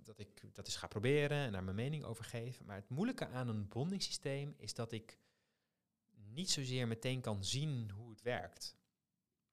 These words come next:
Geef mij een composiet. Ik merk meteen, is, vind ik de verwerkbaarheid fijn? Kan ik het mooi polijsten?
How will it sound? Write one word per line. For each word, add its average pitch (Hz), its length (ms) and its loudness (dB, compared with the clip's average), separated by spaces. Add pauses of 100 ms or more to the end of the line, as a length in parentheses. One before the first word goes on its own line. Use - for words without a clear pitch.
(240)
Geef 135 420 6
mij 120 420 6
een 101 320 -4
composiet. - 680 -2 (600)
Ik 104 160 0
merk 101 220 8
meteen, 101 600 8
is, 98 280 0
vind - 100 -10
ik 120 120 2
de 113 80 0
verwerkbaarheid 90 640 4
fijn? 87 580 2 (240)
Kan 107 160 2
ik 113 80 4
het 117 100 2
mooi 117 160 8
polijsten? 87 880 2